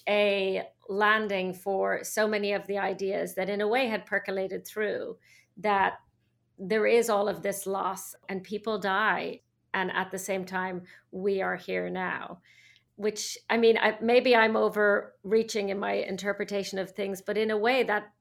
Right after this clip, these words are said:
I threaded that back through those stories. And I was like, "That's what it's all about.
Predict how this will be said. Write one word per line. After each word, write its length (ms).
I 100
threaded 400
that 220
back 220
through 260
those 260
stories. 400
And 100
I 60
was 140
like, 160
"That's 200
what 140
it's 140
all 160
about. 480